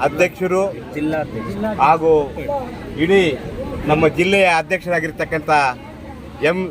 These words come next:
Speaker 1: ವೆಂಕಟೇಶಣ್ಣವರ ತಂಡ ಎಲ್ಲರೂ ಸಹ ಈ ಒಂದು ಕಾರ್ಯಕ್ರಮಕ್ಕೆ ಆಗಮಿಸಿದ್ದಾರೆ. ನಮಗೆ ತುಂಬ ಸಂತೋಷ ಆಯಿತು. ಮಳೆ ಬಂತು, ಬರ್ತಾರೋ ಇಲ್ವೋ ಅನ್ನೋ ಒಂದು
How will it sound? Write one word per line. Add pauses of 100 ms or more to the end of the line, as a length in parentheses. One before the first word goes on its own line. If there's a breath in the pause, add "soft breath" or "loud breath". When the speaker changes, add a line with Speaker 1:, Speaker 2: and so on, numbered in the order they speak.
(160)
Speaker 1:
ವೆಂಕಟೇಶಣ್ಣವರ (160)
ತಂಡ (1040)
ಎಲ್ಲರೂ (100)
ಸಹ (460)
ಈ
ಒಂದು (120)
ಕಾರ್ಯಕ್ರಮಕ್ಕೆ (540)
ಆಗಮಿಸಿದ್ದಾರೆ. (1400)
ನಮಗೆ (760)
ತುಂಬ (140)
ಸಂತೋಷ (100)
ಆಯಿತು. (920)
ಮಳೆ (100)
ಬಂತು, (380)
ಬರ್ತಾರೋ (100)
ಇಲ್ವೋ (300)
ಅನ್ನೋ
ಒಂದು